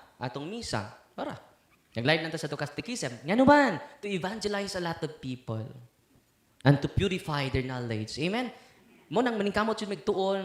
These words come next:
information sa ato team, nga naman, para na sa katawhan sa Diyos. Para namo, o para labaw sa tanan, kaninyo, na mabisita sa amo. Wa may laing kahatag ninyo,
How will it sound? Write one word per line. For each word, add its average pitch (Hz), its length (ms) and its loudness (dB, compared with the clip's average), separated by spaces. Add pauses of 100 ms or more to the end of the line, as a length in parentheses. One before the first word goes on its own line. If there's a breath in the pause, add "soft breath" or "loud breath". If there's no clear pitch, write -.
(180)
information 180 720 0
sa - 160 -2
ato 135 160 -4
team, 139 400 -4
nga 143 80 0
naman, 151 320 0
para 135 240 -6
na 131 240 -6 (160)
sa - 160 -10
katawhan 123 400 -4
sa 120 160 -8
Diyos. 117 160 -8
Para 143 240 -4
namo, 269 480 -2 (220 loud breath)
o 139 100 -8
para 147 240 2
labaw 127 240 0
sa 123 140 -2
tanan, 247 400 -4 (180)
kaninyo, 135 720 -2
na 147 100 -4
mabisita 127 400 -6
sa 117 160 -4
amo. 117 240 -6
Wa 123 160 -6
may 214 160 -6
laing 190 220 -6
kahatag 160 340 -6
ninyo, 123 300 -6